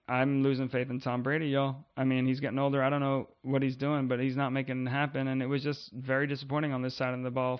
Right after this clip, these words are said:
for the backfield. Uh, we had two players have a good game passing. Uh, Julian Edelman, nine receptions, a hundred and four yards. That's nineteen fantasy points P P R. And Josh Gordon got eight yar-, uh, or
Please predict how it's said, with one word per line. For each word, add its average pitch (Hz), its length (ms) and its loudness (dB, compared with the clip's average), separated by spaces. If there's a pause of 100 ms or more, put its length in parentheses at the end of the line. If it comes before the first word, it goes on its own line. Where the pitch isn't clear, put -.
for 127 220 0
the 127 80 -4
backfield. 156 800 2 (540)
Uh, 135 480 6
we 147 140 6
had 147 400 6 (160)
two 208 180 4
players 165 380 8
have 143 140 2
a - 20 -2
good 135 160 2
game 143 480 0
passing. 143 540 0 (400)
Uh, 143 480 4
Julian 143 460 6
Edelman, 196 580 6
nine 160 260 4
receptions, 175 560 2
a 147 80 4
hundred 160 280 2
and 165 120 0
four 165 160 4
yards. 160 320 2
That's - 160 -6
nineteen 147 380 2
fantasy 143 340 0
points 147 300 -2
P 143 140 0
P 147 140 0
R. 147 140 4
And 139 100 2
Josh 143 300 2
Gordon 147 300 2
got 131 320 0
eight 151 260 2
yar-, 147 320 0
uh, 143 220 -4
or 127 180 2